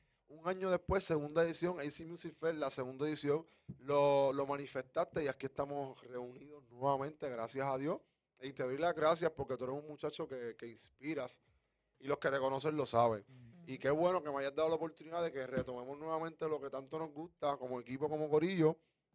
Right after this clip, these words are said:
Speaker 1: eh, dándote la oportunidad de, de exponer este proyecto que, que, que lleva más de siete años, pero es la segunda vez que se, que se celebra,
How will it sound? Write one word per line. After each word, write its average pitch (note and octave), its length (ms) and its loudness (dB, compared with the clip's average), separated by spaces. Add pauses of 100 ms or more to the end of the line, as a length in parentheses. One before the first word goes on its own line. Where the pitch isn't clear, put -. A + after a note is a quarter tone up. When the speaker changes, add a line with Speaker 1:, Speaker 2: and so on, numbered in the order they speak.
(120)
Speaker 1:
eh, B2+ 560 4
dándote C3 260 -2
la D#3 80 4
oportunidad D#3 500 0
de, F#3+ 180 0
de C#3 100 -2
exponer A#2+ 500 -6
este C#3+ 240 0
proyecto C#3 560 0
que, C3+ 220 -4
que, A#2+ 400 -4 (340)
que C3 160 0
lleva C#3 300 8
más E3 160 4
de F3+ 100 0
siete E3+ 320 2
años, F#3+ 320 0
pero C#3+ 140 2
es C#3+ 80 0
la E3+ 100 4
segunda D#3 460 2
vez E3+ 160 4
que - 180 -8
se, C#3 300 -4 (180)
que B2+ 100 -10
se C3 140 -6
celebra, C#3 500 -2